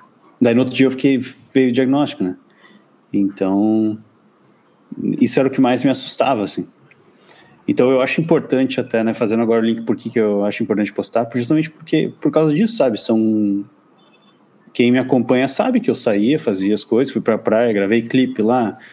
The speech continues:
sabe? Fiz um monte de coisas, assim. Mas sempre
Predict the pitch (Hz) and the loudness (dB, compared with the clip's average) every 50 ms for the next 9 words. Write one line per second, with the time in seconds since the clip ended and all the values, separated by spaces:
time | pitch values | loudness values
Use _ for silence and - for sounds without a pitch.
0 | - - - _ - - - 110 123 107 107 95 - - 156 180 170 147 135 131 | -20 -20 -20 _ -4 -2 0 0 0 0 -2 -4 -2 -2 0 2 2 2 2 0
1 | 127 - - 117 104 - - 107 98 95 90 90 87 90 90 - - 98 90 87 | -2 -4 -6 -6 -6 -2 0 0 0 0 -2 -4 -6 -6 -8 -6 -4 -4 -6 -6
2 | - - - - - - - - _ _ _ _ - - - - - 107 98 98 | -8 -16 -20 -20 -20 -20 -20 -20 _ _ _ _ -16 -16 -16 -6 -2 0 0 0
3 | 95 - - 113 107 104 143 131 | 0 0 0 0 0 0 0 -4